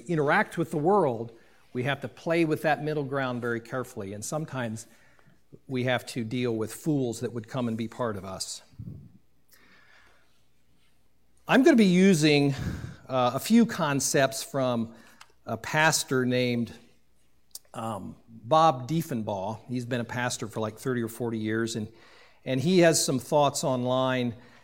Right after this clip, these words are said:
that help me arrange my thoughts, uh, a little bit out of the passage. Um, and, but I still wanna go through here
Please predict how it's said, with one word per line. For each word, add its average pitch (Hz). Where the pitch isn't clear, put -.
that 127
help 175
me 147
arrange 139
my 120
thoughts, -
uh, 113
a 113
little 165
bit 131
out 127
of 120
the 117
passage. 135
Um, 110
and, 131
but 131
I 139
still 190
wanna 160
go 131
through 151
here 120